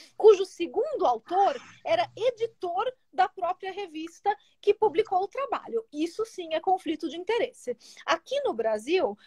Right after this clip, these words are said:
nós tivemos uma tentativa de publicação de trabalho da Rede Prevent Sênior, que nem chegou a ser publicado nem como pré-print, de tão ruim que era, e que declarou não ter conflitos de interesse,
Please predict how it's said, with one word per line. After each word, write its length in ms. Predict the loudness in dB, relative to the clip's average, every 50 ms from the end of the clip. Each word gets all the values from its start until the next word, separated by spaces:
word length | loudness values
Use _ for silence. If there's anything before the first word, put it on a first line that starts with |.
| -20 -8
nós 220 | 0 2 2 2 2
tivemos 480 | 0 0 4 4 4 4 2 -2 -6
uma 160 | -6 -6 -6 -4
tentativa 960 | _ 0 0 0 -2 -2 0 -2 -2 -2 -4 -10 -6 -4 -2 0 0 0 -2
de 120 | -2 -4 -8
publicação 720 | -8 -8 -8 -6 -8 -6 -6 -6 -8 -6 -6 -8 -6 -8
de 100 | -10 -12
trabalho 720 | -6 -2 -2 0 2 2 2 2 2 2 2 0 -2 -4 -4 -10 -20 -18 -4
da 200 | 2 4 4 4
Rede 360 | 4 2 0 0 0 0 -4
Prevent 480 | -6 -6 -6 -6 -6 -8 -12 -14 -16 -16
Sênior, 480 | -8 -2 0 2 2 4 4 2 2
que 120 | 0 -4 -6
nem 200 | -4 -4 -4 -4
chegou 320 | -4 -4 0 2 2 2
a 40 | 2
ser 140 | 0 -4 -4
publicado 560 | -2 -4 -4 -4 -4 -2 0 0 0 -2 -2
nem 240 | -4 -2 -2 -2 0
como 240 | 2 0 0 0
pré-print, 640 | 0 -2 -2 -2 -2 -2 -4 -4 -4 -6 -8 -10 -10
de 100 | -10 -2
tão 240 | 0 2 2 2 0
ruim 140 | -4 -8 -12
que 160 | -8 -2 2
era, 400 | 2 2 2 2 0 -2 -6 -10 -12 -18 -20 -20 -20 -20 -8 -2
e 260 | 2 4 4 4 4 0 _ -6
que 320 | -4 0 0 0 0 -2 -4 -18 _
declarou 920 | 2 6 8 8 8 6 2 0 -4 -2 -2 -2 -2 2 2 2 2 2 0 -6 -6
não 360 | -4 -2 -2 -2 -4 -6 _ _
ter 320 | -4 -2 0 0 0 0 -2
conflitos 680 | -4 -8 -12 -12 -14 -16 -14 -14 -14 -14 -14 -16 -14
de 80 | -14 -12
interesse, 720 | -10 -8 -4 -2 0 0 2 0 0 -2 -2 -2 -2 -2